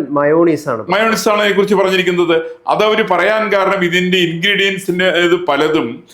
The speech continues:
Speaker 2: മലയാളികളെ സംബന്ധിച്ച്, കേരളത്തെ സംബന്ധിച്ച്, നമ്മുടെ ഭൂപ്രകൃതിയെ സംബന്ധിച്ച്, നമ്മുടെ നാടിനെ സംബന്ധിച്ച് അനുയോജ്യമായിട്ടുള്ളതല്ല.
Speaker 1: ഇതിലിപ്പോ ഇവിടെ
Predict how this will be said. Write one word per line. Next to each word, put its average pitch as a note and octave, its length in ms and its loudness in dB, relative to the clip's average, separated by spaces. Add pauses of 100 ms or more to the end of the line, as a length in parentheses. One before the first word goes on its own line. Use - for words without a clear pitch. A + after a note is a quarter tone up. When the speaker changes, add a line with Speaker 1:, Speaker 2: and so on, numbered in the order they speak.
(220)
Speaker 2:
മലയാളികളെ G3+ 680 2
സംബന്ധിച്ച്, E3+ 580 -2
കേരളത്തെ G3 440 2
സംബന്ധിച്ച്, E3 520 -2
നമ്മുടെ E3 280 0
ഭൂപ്രകൃതിയെ F3 640 0
സംബന്ധിച്ച്, E3+ 680 -2 (520)
നമ്മുടെ F3 240 0
നാടിനെ F3+ 480 0
സംബന്ധിച്ച് E3+ 440 -2
അനുയോജ്യമായിട്ടുള്ളതല്ല. E3 920 0
Speaker 1:
ഇതിലിപ്പോ G#3+ 220 0
ഇവിടെ G#3 380 2